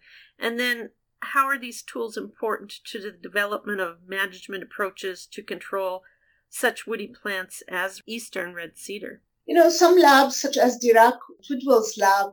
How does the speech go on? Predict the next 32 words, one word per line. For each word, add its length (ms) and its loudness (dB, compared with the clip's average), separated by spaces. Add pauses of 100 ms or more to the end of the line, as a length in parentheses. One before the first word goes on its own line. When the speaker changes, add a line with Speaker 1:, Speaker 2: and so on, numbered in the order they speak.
(120)
Speaker 2:
uses 680 2
indicators, 1000 0
um, 260 2
such 220 -4
as 140 0
wildlife, 480 4 (420)
which 220 -6
is 200 -2
fantastic. 680 0 (240)
I 180 6
don't, 300 4
I'm 80 4
not 180 -2
a 40 -6
wildlife 340 4
ecologist, 680 2
so 100 4
I 180 4
can't 320 2
<laughs> 20 4
use 300 6
that 260 6
technique. 440 -2 (500)
But 160 2
we're 160 6
try-, 460 6
we 100 8
are 160 10
trying 340 6
to 120 -14
develop 540 8 (100)
other 260 4